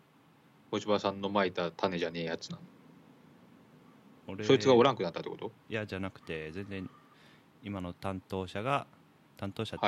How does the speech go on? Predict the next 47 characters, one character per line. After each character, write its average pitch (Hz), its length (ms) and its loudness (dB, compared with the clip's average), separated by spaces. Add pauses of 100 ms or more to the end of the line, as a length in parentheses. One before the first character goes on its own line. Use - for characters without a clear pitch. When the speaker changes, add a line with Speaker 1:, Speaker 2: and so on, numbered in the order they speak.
Speaker 2:
い 80 40 -8
う 78 40 -12
か、 - 160 -8
Speaker 1:
は 104 160 0 (680)
い。 - 60 -12
Speaker 2:
え - 40 -14
っ - 40 -18 (220)
と、 76 960 -10 (920)
ま 82 180 -4
あ、 80 60 -12 (440)
ま 90 120 -6
あ、 - 20 -8
リ 90 200 -4
ー - 20 -8
ダ 78 200 -4
ー - 20 -20
と - 80 -10
い 76 160 -8
う 71 60 -16
か、 - 240 -8 (580)
が、 110 300 -2 (180)
Speaker 1:
は - 160 4
い。 - 80 -2 (480)
は 107 120 4
い。 - 100 -2 (160)
Speaker 2:
も 87 540 -4 (1200)
う、 - 20 -8
な 87 60 -6
ん - 20 -10
て - 160 -16
い 76 40 -14
う - 20 -16
か、 78 240 -12
オ 143 160 6
ー - 20 4
バ 143 160 2
ー - 40 -10
フ - 80 -4
ロ 131 140 0
ー 120 40 -2
状 113 160 0
態 73 180 -12
な 73 80 -12
ん 73 60 -16
け - 100 -20
ど - 80 -14
ね。 131 120 -8